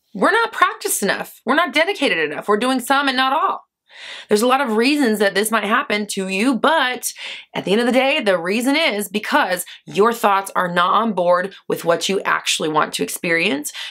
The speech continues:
Your thoughts are on board with a reality you don't want to experience. Either way, you're doing really good at manifesting whatever's going on in your mind right now in the moment. You're really good at that. So control that. Control what you manifest. So I want you to comment down below,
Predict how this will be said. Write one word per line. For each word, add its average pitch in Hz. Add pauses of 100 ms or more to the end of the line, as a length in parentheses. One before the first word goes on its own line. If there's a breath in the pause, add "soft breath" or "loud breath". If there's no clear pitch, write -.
Your 180
thoughts 175 (180 loud breath)
are 175
on 233
board 170 (140 loud breath)
with 262
a 302
reality 180
you 170
don't 160
want 151
to -
experience. -
Either 220
way, 190
you're 202
doing 151
really 220
good 233
at 247
manifesting 240 (240 loud breath)
whatever's 196
going 202
on 190
in 202
your 185
mind 151
right 143
now 139
in 123
the 139
moment. - (280)
You're 143
really 151
good -
at -
that. -
So - (280 loud breath)
control 156
that. 220 (220)
Control 143
what 131
you 175
manifest. -
So 208
I -
want 208
you 202
to 196
comment 190
down 170
below, 160